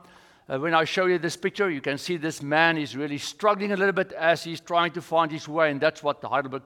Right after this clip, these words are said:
Catechism, in a sense, is trying to help us with. The first question that we looked at, started two weeks ago, was actually this question, "What is your only comfort in life and in death?" And I would translate this to,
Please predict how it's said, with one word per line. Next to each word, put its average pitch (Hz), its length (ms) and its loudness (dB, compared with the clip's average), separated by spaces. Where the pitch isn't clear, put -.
Catechism, 123 540 -2
in 127 160 -8
a 120 60 -8
sense, 123 360 -10
is 143 100 -10
trying 143 340 0
to 143 120 -12
help 151 240 0
us 131 180 -8
with. 110 320 -12
The 233 100 2
first 294 340 4
question 254 420 2
that 190 180 2
we 196 100 2
looked 226 220 2
at, 190 240 2
started 160 380 0
two 180 100 -2
weeks 170 240 -2
ago, 190 320 2
was 214 220 4
actually 226 540 2
this 190 300 0
question, 208 520 0
"What 190 220 4
is 190 360 -8
your 185 280 2
only 175 260 -2
comfort 165 460 -2
in 143 200 -8
life 127 320 -2
and 127 240 -10
in 135 300 -10
death?" 110 340 -10
And 156 140 0
I 180 200 4
would 190 240 -2
translate 185 540 2
this 170 200 -4
to, 170 300 -2